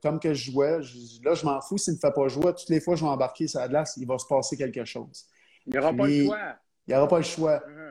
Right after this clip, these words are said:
Speaker 1: Il n'y a pas eu le choix. Je me suis, je me... Écoute, il s'est mis, il a recommencé à m'aimer. Il m'aimait, euh, il me faisait tellement jouer. Puis là, le, le, le, le call-up après, le,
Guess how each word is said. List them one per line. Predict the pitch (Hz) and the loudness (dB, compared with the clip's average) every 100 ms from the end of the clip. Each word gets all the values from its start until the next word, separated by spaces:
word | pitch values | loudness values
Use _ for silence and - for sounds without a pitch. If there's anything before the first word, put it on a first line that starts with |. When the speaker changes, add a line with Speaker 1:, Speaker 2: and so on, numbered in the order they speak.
| 127 | -4
Speaker 1:
Il | |
n'y | 147 | -2
a | |
pas | 147 208 | 2 2
eu | |
le | |
choix. | 202 - 202 208 | 2 0 2 2
Je | 175 160 | -2 -8
me | |
suis, | 156 - - 139 | -8 -8 -12 -14
je | |
me... | 143 156 156 127 - | -10 -8 -10 -14 -16
Écoute, | 147 220 220 - - 139 | -2 2 2 0 -12 -10
il | |
s'est | 131 165 156 | -4 0 2
mis, | 185 220 214 165 | 4 2 0 -4
il | - | -4
a | |
recommencé | 139 180 185 180 | 0 2 2 2
à | 233 | 0
m'aimer. | 196 160 170 - _ _ _ | 0 0 -4 -8 _ _ _
Il | 127 | -8
m'aimait, | 135 156 170 202 214 214 - _ _ | -2 0 2 0 -2 -8 -20 _ _
euh, | 123 131 131 135 131 | -6 -2 0 0 -2
il | 135 | -6
me | |
faisait | 135 147 156 165 | -4 0 0 0
tellement | 202 208 202 185 | 2 2 2 2
jouer. | 165 151 190 | 0 0 0
Puis | 196 170 | 0 0
là, | 190 208 208 - _ _ _ - | 2 2 0 -2 _ _ _ -6
le, | 127 135 135 | 2 4 4
le, | 135 135 139 | 0 -4 -6
le, | 131 - _ _ | -8 -12 _ _
le | - 127 | -10 -10
call-up | 127 160 151 151 156 175 | -4 2 2 2 2 0
après, | 156 143 147 185 | -2 -4 -4 -2
le, | 190 151 | -4 -6